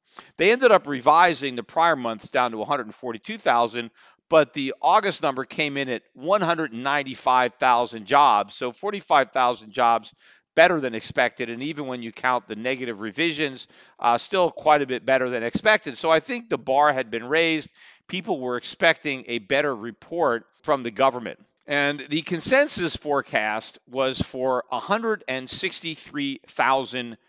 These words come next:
jobs created in the month of August. That would have been almost exactly the same as the hundred and sixty-four thousand jobs that was created in July. Although, again, this is the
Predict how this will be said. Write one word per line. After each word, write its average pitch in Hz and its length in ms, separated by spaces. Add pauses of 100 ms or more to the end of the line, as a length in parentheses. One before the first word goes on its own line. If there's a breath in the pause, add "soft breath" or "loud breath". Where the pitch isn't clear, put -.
(140)
jobs 113 600 (120)
created 127 440
in 120 120
the 113 60
month 113 260
of 101 100
August. 110 460
That 170 140
would 190 100
have 156 80
been 143 140
almost 180 440
exactly 127 720 (300 soft breath)
the 123 80
same 139 380
as 113 100
the 127 100
hundred 135 280
and 113 80
sixty-four 196 640
thousand 101 520
jobs 95 600 (640 soft breath)
that 123 280
was 120 220
created 120 760 (400)
in 117 460
July. 117 640
Although, 139 260
again, 143 440 (360 soft breath)
this - 180
is 208 140
the 165 120